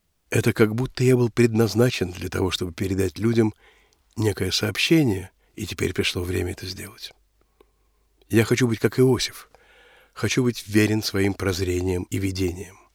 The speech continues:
Я хочу быть пастухом, учить людей и учиться у них. Я не могу просто петь, я должен быть тем, что я пою. Если люди видят, что я живу так же, как пою, моя музыка начнет действовать на них по-настоящему.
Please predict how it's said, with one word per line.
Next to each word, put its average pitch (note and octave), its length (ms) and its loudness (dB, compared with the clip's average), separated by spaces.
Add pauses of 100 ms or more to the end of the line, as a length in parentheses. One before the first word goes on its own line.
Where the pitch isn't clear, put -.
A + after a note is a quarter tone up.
(220)
Я C#3+ 120 6
хочу D3 240 2
быть C3+ 140 0
пастухом, - 540 -6 (960)
учить C#3 400 -2
людей A#2 280 4
и F#2+ 160 -6
учиться - 460 -6
у G2+ 40 -10
них. G2 300 -16 (580)
Я B2 120 8
не D3 60 6
могу F3+ 200 8
просто E3 360 0
петь, - 280 0 (640)
я A2+ 140 0
должен D3+ 380 6
быть - 380 2 (340)
тем, G2 180 -2
что - 160 -8
я E2+ 140 -6
пою. - 340 -12 (800)
Если G2+ 280 0
люди G2+ 260 0
видят, G2+ 280 0
что - 200 -2
я G2 80 4
живу G#2 260 2
так F#2+ 180 0
же, F2+ 100 -4
как F2+ 140 -6
пою, D3 320 2 (580)
моя A2 200 6
музыка C3 380 2
начнет A#2+ 320 2
действовать G#2+ 380 -2
на G#2 40 -2
них G2+ 160 -6
по-настоящему. F#2 760 -6